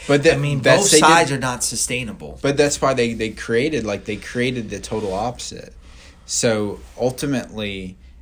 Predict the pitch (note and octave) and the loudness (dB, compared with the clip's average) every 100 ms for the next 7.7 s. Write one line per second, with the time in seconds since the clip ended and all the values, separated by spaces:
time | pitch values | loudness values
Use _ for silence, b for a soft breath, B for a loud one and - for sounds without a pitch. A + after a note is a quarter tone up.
0 | - - G2+ F#2+ F#2 F2 F2 - - - | -20 -12 -8 -6 -6 -8 -14 -20 -20 -10
1 | A2 - A#2+ A#2 A#2 - G#2 G2 F#2 G2 | -10 0 0 0 -4 -4 -4 -4 -6 -4
2 | G#2 G#2 - - - - - - - - | -4 -4 -8 -18 -20 -20 -20 -20 -20 -12
3 | G#2 G2 F#2 A#1 A1 G1+ - G#2+ - - | -8 -8 -8 -10 -14 -16 -10 -6 -4 0
4 | E3 D3 - A2+ G#2 G2+ G2 B B B | 0 -2 -6 -2 0 -2 -4 B B B
5 | - - - - C3 - C3+ A#2 G#2 A#2 | -20 -20 -10 -4 -2 -2 -4 -4 -2 0
6 | B2 A#2 G2+ G2+ - - B2 - B2+ A2 | 2 2 0 -4 -10 -14 -12 -4 -2 -2
7 | F#2+ A#2 F3 D3 A2+ - - | -2 -4 -2 -2 -2 -6 -10